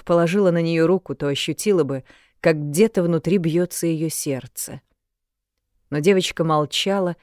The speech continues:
и глаза у нее оставались закрытыми. Трубки помогали ей дышать, и трубки кормили ее. Но для матери это было так, как будто сущность той, которую она любила,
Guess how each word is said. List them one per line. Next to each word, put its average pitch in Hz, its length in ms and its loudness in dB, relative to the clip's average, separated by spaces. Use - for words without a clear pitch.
и 156 80 0
глаза 160 380 2
у 208 80 2
нее 180 240 4
оставались 147 540 -4
закрытыми. 127 760 -8
Трубки 180 420 0
помогали 165 460 2
ей 160 160 0
дышать, 165 540 -4
и 123 100 -6
трубки 160 400 -6
кормили 170 480 0
ее. 127 380 -6
Но 175 140 0
для 175 180 6
матери 180 400 2
это 170 180 2
было 156 220 2
так, 185 400 -4
как 131 180 -8
будто 165 300 -6
сущность - 800 -6
той, 190 180 2
которую 151 480 0
она 151 140 -2
любила, 143 480 -2